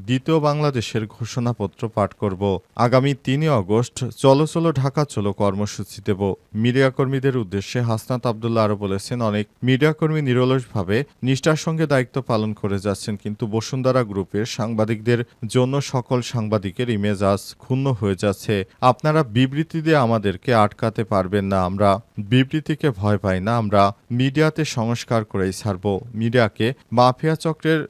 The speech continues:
চক্রমুক্ত করেই ছাড়ব। এই হাসনাত আবদুল্লাহ থামবে না। আমরা মিডিয়ার স্বাধীনতা চাই, আমরা মিডিয়াকে চাই ফ্যাক্ট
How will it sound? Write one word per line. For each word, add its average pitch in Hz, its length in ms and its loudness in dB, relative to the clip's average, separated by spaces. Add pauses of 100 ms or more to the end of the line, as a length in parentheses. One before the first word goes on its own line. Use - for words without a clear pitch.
(140)
চক্রমুক্ত 147 720 0
করেই 101 320 0
ছাড়ব। 98 360 -4 (200)
এই 107 260 0
হাসনাত 110 480 -4
আবদুল্লাহ 107 440 -2
থামবে 98 400 -6
না। 92 140 -4 (220)
আমরা 101 260 2 (320)
মিডিয়ার 139 400 2
স্বাধীনতা 123 540 -2
চাই, 110 260 0
আমরা 104 280 2 (300)
মিডিয়াকে 143 540 2
চাই 104 240 0 (100)
ফ্যাক্ট 113 360 0